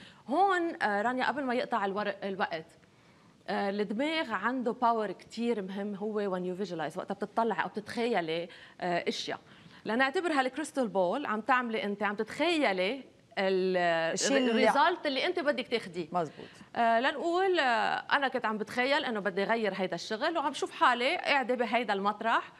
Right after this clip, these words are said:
Speaker 1: وعم بشتغل هيدا الشغل. أوكي؟
Speaker 2: إذا أخذت هون، رح نمشي one by one، آه،
Speaker 1: مزبوط.
Speaker 2: فيهم. إذا أخذت هالقرار شو رح بيصير؟
Speaker 1: وإذا
Speaker 2: وإذا
Speaker 1: ما
Speaker 2: ما
Speaker 1: أخذت
Speaker 2: أخذت هالقرار
Speaker 1: هالقرار
Speaker 2: شو رح
Speaker 1: شو
Speaker 2: بيصير؟
Speaker 1: بيصير فيي؟
Speaker 2: أوكي.
Speaker 1: أوكي، ودايمًا اللي بنفكر بهالطريقة دغري بدي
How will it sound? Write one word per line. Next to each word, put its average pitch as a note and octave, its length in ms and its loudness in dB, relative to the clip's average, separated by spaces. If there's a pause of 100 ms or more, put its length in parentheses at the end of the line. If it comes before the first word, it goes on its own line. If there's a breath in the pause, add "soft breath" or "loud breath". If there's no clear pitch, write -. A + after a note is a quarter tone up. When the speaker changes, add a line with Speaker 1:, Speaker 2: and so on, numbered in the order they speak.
(280 loud breath)
Speaker 1:
وعم B3 220 4
بشتغل D#4+ 400 0
هيدا G#3+ 220 0
الشغل. D#3 340 -6 (540 soft breath)
أوكي؟ E4 380 -4 (120)
Speaker 2:
إذا C#4 160 6
أخذت B3 480 4
هون، B3 140 4
رح G#3 280 2
نمشي G3+ 380 4
one F#3 300 2
by C#3 80 0
one، C#3+ 400 -4
آه، C3+ 140 -4
Speaker 1:
مزبوط. C#4+ 140 2
Speaker 2:
فيهم. F#3+ 380 0
إذا A3 220 4
أخذت G#3+ 340 0
هالقرار G3 460 4
شو G#3+ 140 -6
رح G3 200 -2
بيصير؟ F3+ 540 -2 (140)
Speaker 1:
وإذا A#3+ 300 2
Speaker 2:
وإذا C4+ 160 10
Speaker 1:
ما D4 60 6
Speaker 2:
ما D4 80 6
Speaker 1:
أخذت E4 460 6
Speaker 2:
أخذت B3+ 160 6
هالقرار A#3+ 220 8
Speaker 1:
هالقرار A#3 300 6
Speaker 2:
شو G#3+ 140 0
رح F3 100 4
Speaker 1:
شو F#4 120 2
Speaker 2:
بيصير؟ G#3+ 280 0
Speaker 1:
بيصير - 20 2
فيي؟ D#3+ 400 -4 (120)
Speaker 2:
أوكي. - 280 0
Speaker 1:
أوكي، D4+ 200 2
ودايمًا D#4 600 4 (240)
اللي A#3+ 120 2
بنفكر B3 680 0
بهالطريقة B3 600 0
دغري B3 480 0
بدي A3+ 520 -2